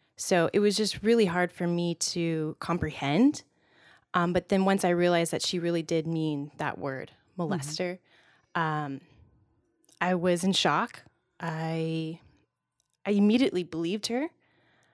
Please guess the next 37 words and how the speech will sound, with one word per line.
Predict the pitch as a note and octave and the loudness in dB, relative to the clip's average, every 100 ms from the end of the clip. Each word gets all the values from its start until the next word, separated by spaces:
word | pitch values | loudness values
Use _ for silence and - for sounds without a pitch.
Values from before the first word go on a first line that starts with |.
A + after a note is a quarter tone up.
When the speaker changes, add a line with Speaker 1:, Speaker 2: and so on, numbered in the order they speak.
| _ _ _ _ _ - | _ _ _ _ _ -4
Speaker 1:
and | F3 | 0
a | |
lot | E3+ F3+ | 2 2
of | F#3 | 2
things | F#3 F3 | 0 2
started | F#3 F3 | 2 2
to | F3 | 0
make | F3+ E3+ | -2 -2
sense. | - E3+ G3+ A3+ - - _ _ - | 0 2 2 0 -6 -16 _ _ -2
Um, | F3 E3 | 0 2
but | F#3 - | 2 4
in | F3+ | 4
that | F3 - | 4 4
moment, | F3 F3+ E3+ | 4 4 4
I | D#3+ | 2
knew | E3+ F3+ F#3 | 2 4 2
really | E3+ F3+ F3 D#3+ | 4 4 4 4
that | D#3+ D3+ D3 - - - _ _ _ _ _ - | 2 2 -2 -8 -20 -20 _ _ _ _ _ -4
my | F3+ D#3 | 0 2
life | E3+ D3+ D#3+ A#3 - | 4 4 2 0 0
and | E3+ E3 D#3+ D3 _ _ _ - | 0 0 -4 -8 _ _ _ -4
my | F3 D#3+ D#3 D#3 D#3+ D#3+ _ - | -2 0 0 -2 -4 -10 _ -10
father, | - C#3 F3+ F#3+ | -4 0 2 2
what | E3 | 2
I | D3 D3+ _ | -2 -6 _
thought | D#3+ E3+ - _ _ - _ _ - | -2 -2 -6 _ _ -20 _ _ -6
who | F#3+ | 0
my | F3 | 2
dad | D3 C3+ D3 | 2 2 4
was, | D#3+ G3 B3 - - | 6 6 4 -4 -6
was | F#3+ E3+ E3+ | -2 0 2
no | E3 | 2
longer | D#3+ E3 | 4 2
gonna | E3 E3+ | 2 0
be | D#3 | 0
the | D#3 | -2
same, | D#3 D3 D3 G#3 | -2 -2 -2 -2